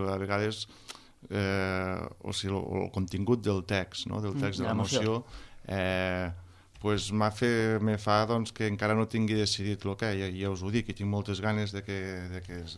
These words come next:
Speaker 1: realment la gent tinguem el dret a decidir, votar el dret a decidir, però, clar, si es fan al·lusions a, a feixistes i a coses d'aquestes, entrar en co-, en confrontació, jo crec que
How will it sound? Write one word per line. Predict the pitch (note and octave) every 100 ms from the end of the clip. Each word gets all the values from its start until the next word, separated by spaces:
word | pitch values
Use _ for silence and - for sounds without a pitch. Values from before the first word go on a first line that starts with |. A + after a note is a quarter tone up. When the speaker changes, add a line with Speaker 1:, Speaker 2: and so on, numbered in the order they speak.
| -
Speaker 1:
realment | G2 F2+ G2 G2
la | F#2
gent | F#2 F#2
tinguem | F#2 F2+ F#2
el | F#2
dret | G2
a | F#2
decidir, | F2+ - A2 A2+ F#2+
votar | F2 F#2 F2+
el | F2+
dret | F#2 F#2
a |
decidir, | F#2+ G#2+ A2
però, | G2
clar, | G2 G#2
si | - G#2
es |
fan | - G2
al·lusions | F#2+ F#2 F#2 G2 F#2 F2+
a, | F2 - -
a | -
feixistes | F2 - F2 A2 A#2+ - G#2 F#2
i |
a | F#2+
coses | G2 F#2+
d'aquestes, | F#2+ G#2 G#2 F#2
entrar | E2+ F#2+ F#2+
en | F#2
co-, | F2 F2+ - - - -
en | F#2+ G2
confrontació, | F#2+ - G2 F#2+ - G#2+
jo | A2 G#2+
crec | G#2 G2+ -
que | A2+